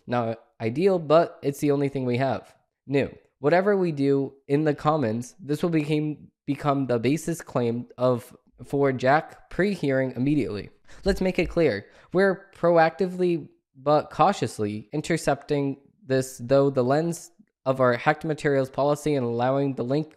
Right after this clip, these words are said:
with a warning and significant re-, reduction of speed. Number twenty-seven, former V P of Global Commons, Brendan Bourne, asked, "Can we truthfully claim that this is part of the policy?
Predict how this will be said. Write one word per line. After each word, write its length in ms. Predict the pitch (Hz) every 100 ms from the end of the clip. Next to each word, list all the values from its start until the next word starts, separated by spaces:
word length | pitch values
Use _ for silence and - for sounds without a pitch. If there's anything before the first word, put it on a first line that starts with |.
| _
with 300 | 214 127 143
a 120 | 135
warning 540 | 113 135 165 131 107 104 _ - -
and 140 | 151 147
significant 680 | 139 123 135 139 151 175 131
re-, 180 | 139 135 - 127 127
reduction 520 | 127 127 117 - 113
of 120 | 107
speed. 400 | - 151 117 - _ _
Number 220 | 127 143
twenty-seven, 500 | 143 147 135 135 104
former 360 | 101 165 214 202
V 220 | 165 151
P 200 | 160 156
of 160 | 120 117
Global 320 | 131 156 175
Commons, 500 | 170 147 123 113 123
Brendan 640 | - 139 151 127 123 127 -
Bourne, 560 | 147 131 123 113 110 123 - -
asked, 340 | 143 110 -
"Can 200 | - 160
we 120 | 202
truthfully 580 | 202 - 175 - 175 175
claim 440 | 170 - 131 147 139 _ _ _
that 320 | 127 123 113
this 180 | 120 135
is 80 | 156
part 220 | - 131
of 80 | 127
the 80 | 110
policy? 640 | 110 107 131 175 180